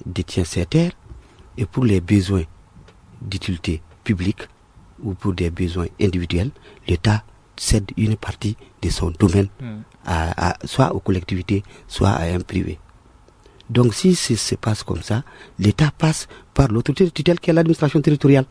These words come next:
Speaker 1: L'État ne gère pas directement de la mairie à l'État. C'est l'administration territoriale. On donne, bon, on dit pour les besoins de recasement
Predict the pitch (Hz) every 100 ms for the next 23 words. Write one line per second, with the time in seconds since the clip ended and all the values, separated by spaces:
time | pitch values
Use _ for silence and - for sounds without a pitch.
0 | - - - - _ _ _ _ _ -
1 | 117 123 185 165 110 90 - 95 - 131
2 | 95 110 - 98 98 175 - - - -
3 | 101 85 85 92 127 135 87 98 - 226
4 | - - _ _ _ _ _ _ - -
5 | 92 151 175 - 165 - - 117 127 113
6 | - 107 110 147 170 - - - 107 107
7 | 107 110 147 156 - - 160 120 101 117
8 | 107 123 143 - - - 101 110 - 117
9 | 104 107 113